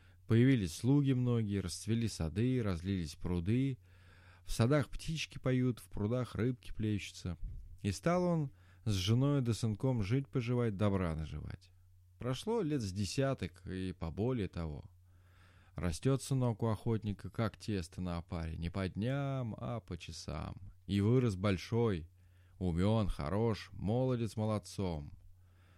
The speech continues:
Вот как-то пошел отец по саду погулять. Гулял он, гулял и вышел к реке.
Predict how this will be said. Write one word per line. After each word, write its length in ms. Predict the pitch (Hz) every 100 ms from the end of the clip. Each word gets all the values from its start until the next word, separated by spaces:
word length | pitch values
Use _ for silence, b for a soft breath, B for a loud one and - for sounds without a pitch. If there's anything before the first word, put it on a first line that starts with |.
| b -
Вот 260 | 160 165
как-то 340 | - 143 - 107
пошел 420 | 95 - 135 120
отец 300 | 98 110 -
по 160 | 98
саду 340 | 92 90 69 -
погулять. 640 | 82 85 80 73 78 - -
Гулял 520 | 85 92 113 143 151
он, 160 | 147 131
гулял 440 | 123 127 123 117
и 80 | 98
вышел 340 | 104 123 123 104
к 80 | 95
реке. 420 | 85 - 71